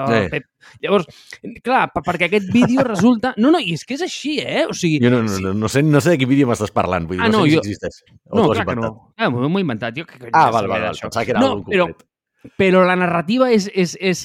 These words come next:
Speaker 2: real, és a dir, quan tu comences a veure, doncs, contingut infantil i veus que aquell noi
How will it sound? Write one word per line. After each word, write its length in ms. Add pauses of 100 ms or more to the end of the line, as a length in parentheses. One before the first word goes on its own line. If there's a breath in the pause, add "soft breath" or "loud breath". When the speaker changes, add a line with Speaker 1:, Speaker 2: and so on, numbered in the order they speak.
Speaker 2:
real, 540
és 120
a 60
dir, 160 (360 soft breath)
quan 260
tu 160
comences 480
a 80
veure, 380 (100)
doncs, 180
contingut 540
infantil 800 (100)
i 140
veus 260
que 80
aquell 320
noi 460